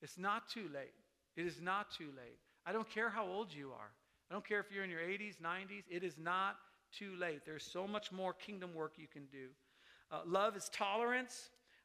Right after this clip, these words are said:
In other words, if I love somebody, I don't call them out on their stuff. I just, whatever they want, that's their truth, whatever. As I watch their life decline,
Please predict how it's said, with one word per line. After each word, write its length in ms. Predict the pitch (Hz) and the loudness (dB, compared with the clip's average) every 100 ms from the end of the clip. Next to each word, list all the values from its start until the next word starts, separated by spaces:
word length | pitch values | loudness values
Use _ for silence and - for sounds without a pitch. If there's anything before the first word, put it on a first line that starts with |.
| - | -4
In 100 | 175 | 2
other 160 | 196 | 6
words, 200 | 196 190 | 6 6
if 140 | 185 190 | 6 4
I 80 | 185 | 6
love 260 | 185 202 | 8 6
somebody, 500 | - 226 214 233 233 | 4 0 4 4 6
I 100 | 185 | 4
don't 180 | 185 196 | 2 0
call 240 | - 196 | 2 2
them 160 | 196 180 | 4 2
out 180 | 190 196 | 2 2
on 140 | 196 | 0
their 120 | 190 | -4
stuff. 440 | 180 - 208 226 262 - - - - - _ - | -6 2 4 4 0 -10 -20 -20 -20 -20 _ 0
I 160 | 175 | 0
just, 220 | 170 180 - 185 185 | 2 -2 -4 -8 0
whatever 340 | 185 196 208 | 4 4 4
they 140 | 208 | 4
want, 360 | 214 220 220 214 | 4 4 4 4
that's 220 | 202 196 | 0 0
their 200 | 190 208 | 2 2
truth, 520 | 202 - 220 214 214 - | 2 -2 -2 -2 -4 -2
whatever. 360 | 196 202 208 196 | 0 2 2 4
As 220 | 190 190 | 2 4
I 120 | 196 | 2
watch 440 | 180 185 196 - | 4 4 4 0
their 200 | - 214 | 2 2
life 280 | 196 175 202 - | 4 2 0 -4
decline, 680 | 180 - 165 160 175 208 | -6 -6 -4 -4 -4 -6